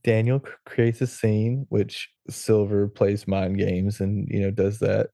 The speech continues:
But he ruins a big chance for Amanda, which causes a fight, and Amanda leaves. Sh-, she goes to stay, I think it was,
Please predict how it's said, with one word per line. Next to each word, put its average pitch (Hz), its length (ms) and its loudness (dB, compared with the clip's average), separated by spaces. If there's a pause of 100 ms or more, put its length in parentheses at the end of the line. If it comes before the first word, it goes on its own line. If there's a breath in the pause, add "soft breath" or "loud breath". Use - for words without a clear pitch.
(160)
But 107 280 4 (340)
he 117 260 2
ruins 123 400 0
a 113 60 -2
big 110 280 0
chance - 480 -2
for 104 600 0
Amanda, 110 760 0 (120)
which - 340 -2
causes 110 380 2
a 98 80 4
fight, 101 460 0 (500)
and 107 280 2
Amanda 101 640 0 (220)
leaves. 101 720 0
Sh-, - 180 -18
she - 220 -2
goes 113 300 2
to 113 80 -4
stay, 104 920 2 (160)
I - 100 -6
think - 260 -4
it - 120 -2
was, - 280 -6